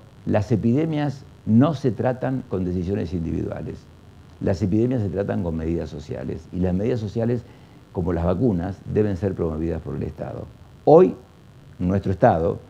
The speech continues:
como el de la mayoría de los países del mundo, está, está en deuda. Y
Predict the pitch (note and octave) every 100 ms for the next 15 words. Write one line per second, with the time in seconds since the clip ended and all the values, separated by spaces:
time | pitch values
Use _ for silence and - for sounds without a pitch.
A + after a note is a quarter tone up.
0 | - - - - G2 F#2 D#2+ E2 D#2 E2
1 | D2+ D#2 F#2+ C#3+ B2 G#2+ F2+ G#2+ A#2 A2
2 | A#2 G#2 G#2 B2 - - - - - F#2
3 | A2+ A2 A2+ - - - - - - -
4 | G#2+ E2 C2+ D#2 D#2+ - - - - -
5 | - - - - G#2 G2+ F#2+